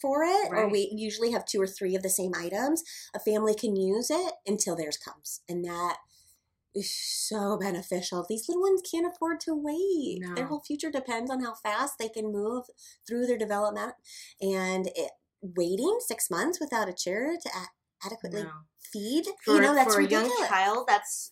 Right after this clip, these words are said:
Speaker 2: uh, they grow so quickly. <laughs>
Speaker 1: Correct.
Speaker 2: Three to six months is a
Speaker 1: Right.
Speaker 2: huge growth spurt right there.
Speaker 1: Right.
Speaker 2: Yeah,
Speaker 1: Absolutely.
Speaker 2: absolutely.
Speaker 1: Yeah, for sure. And we,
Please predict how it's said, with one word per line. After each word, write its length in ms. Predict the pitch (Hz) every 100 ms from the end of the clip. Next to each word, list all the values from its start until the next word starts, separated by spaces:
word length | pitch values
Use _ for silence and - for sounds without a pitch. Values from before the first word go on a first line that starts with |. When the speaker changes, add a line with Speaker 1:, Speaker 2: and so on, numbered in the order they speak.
| -
Speaker 2:
uh, 60 | 190 - _ _ -
they 160 | 190 175
grow 300 | 185 208 220
so 280 | - 185 175
quickly. 500 | - - - 170 - - _ -
<laughs> 320 | 508 - -
Speaker 1:
Correct. 440 | 240 190 208 - - - -
Speaker 2:
Three 180 | 262 277
to 60 |
six 240 | 269 254 254 240
months 260 | 247 240
is 220 | 220 208
a 40 | 190
Speaker 1:
Right. 120 | 190
Speaker 2:
huge 640 | - 220 214 202 180 - - -
growth 280 | 190 208
spurt 320 | - 175 160 -
right 180 | 147 -
there. 120 | 151
Speaker 1:
Right. 180 | 135 175
Speaker 2:
Yeah, 300 | 175 196 147 - -
Speaker 1:
Absolutely. 600 | 170 - - 170 165 160
Speaker 2:
absolutely. 220 | 143 147
Speaker 1:
Yeah, 520 | 175 180 180 180 180 - _ -
for 120 | 180
sure. 280 | - 185 165
And 120 | 214
we, 200 | 226 220